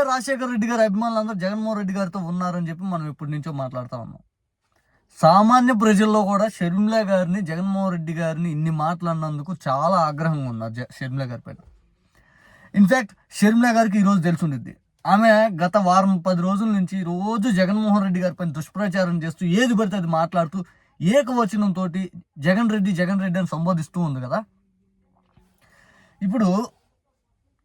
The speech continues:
జగన్ రెడ్డి, జగన్ రెడ్డి అని సంబోధిస్తున్నప్పుడు రాజశేఖర్ రెడ్డి గారు నిజమైన భక్తులు, రాజశేఖర్ రెడ్డి గారి వారసులుగా ఎవరిని భావిస్తారంటే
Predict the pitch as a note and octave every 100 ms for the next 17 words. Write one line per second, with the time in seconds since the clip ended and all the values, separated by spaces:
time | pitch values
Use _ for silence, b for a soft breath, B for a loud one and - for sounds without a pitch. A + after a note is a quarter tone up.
0 | C#3 D3 G3 B3+ B3 A3 G3+ G#3 G#3+ G3+
1 | G3+ F3+ F3+ G#3 F#3 - D#3+ C#3+ F3 D3
2 | - G#3 G#3 G#3 F#3+ F#3+ D#3+ D3+ G3 G3
3 | C#3+ D3 - F#3+ F#3+ D#3+ F3 F#3+ F#3 E3+
4 | E3 F3 C#3+ C#3 E3 F3 F3+ G3 F#3+ _
5 | _ _ - G3 G#3 C#3+ D#3 G3 G3 F#3
6 | F3+ - D#3+ D3 C#3+ C4